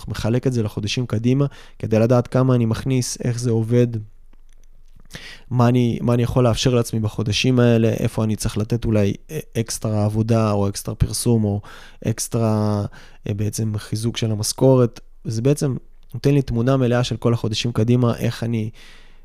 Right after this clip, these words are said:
חי ואיך אני מתנהל ב-, עם הכסף שלי, וזה כאילו ככה אחד המסקנות החזקות שחיזקו לי את הדבר הזה,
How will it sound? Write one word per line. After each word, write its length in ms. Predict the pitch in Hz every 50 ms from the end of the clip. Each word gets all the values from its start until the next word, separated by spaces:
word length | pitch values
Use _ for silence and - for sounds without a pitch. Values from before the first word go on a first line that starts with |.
| - - -
חי 360 | - - - 123 117 113 110 110
ואיך 280 | 110 107 110 - -
אני 260 | 113 113 113 110 110
מתנהל 380 | 113 107 - - 107 110 113 113 107
ב-, 60 | 107
עם 300 | 104 104 104 101 107 107
הכסף 320 | 101 - - 113 117 - 117
שלי, 220 | - - 104 101 98
וזה 200 | 104 101 113 107
כאילו 260 | - - 120 117 113
ככה 300 | - 117 - - 113 110
אחד 200 | 110 - 127 123
המסקנות 560 | 123 117 107 - - 107 107 117 117 113 -
החזקות 760 | 120 117 110 107 104 - - 110 107 110 110 - - 123 123 -
שחיזקו 480 | - 113 - - 110 - - - 127 123
לי 100 | 123 120
את 100 | 117 117
הדבר 340 | 110 110 113 113 120 120
הזה, 180 | 120 120 120